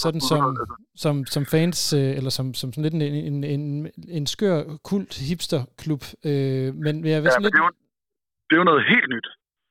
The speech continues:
Speaker 2: Det er jo, øh, det er jo en ting, der er sket. Øh, altså,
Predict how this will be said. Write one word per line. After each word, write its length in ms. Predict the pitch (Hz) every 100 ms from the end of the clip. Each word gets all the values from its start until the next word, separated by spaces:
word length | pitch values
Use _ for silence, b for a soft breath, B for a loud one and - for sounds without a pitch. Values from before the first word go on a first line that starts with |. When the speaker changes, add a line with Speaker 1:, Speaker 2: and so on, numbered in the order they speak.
| _ b b b b _ -
Speaker 2:
Det 80 | 147
er 60 | 151
jo, 60 | 131 120
øh, 200 | 113 113 110 -
det 60 | 139
er 40 | 143
jo 40 | 139 143
en 80 | 123
ting, 100 | 143 139
der 60 | 135
er 40 | -
sket. 220 | 147 143 - - _ _ _ 127
Øh, 360 | 120 113 107 101 - - 98 _ _ _ _ _ _ _ _ _ _ _ B B B B B
altså, 120 | 123